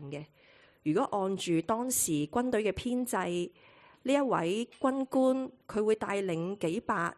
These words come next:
甚至一千嘅正規士兵，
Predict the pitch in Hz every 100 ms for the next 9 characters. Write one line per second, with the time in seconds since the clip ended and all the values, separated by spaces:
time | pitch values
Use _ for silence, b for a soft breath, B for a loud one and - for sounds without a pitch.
0 | _ _ - - 196 185 208 247 - -
1 | 254 247 247 247 - 175 165 170 175 208
2 | 202 - 151 147 170 175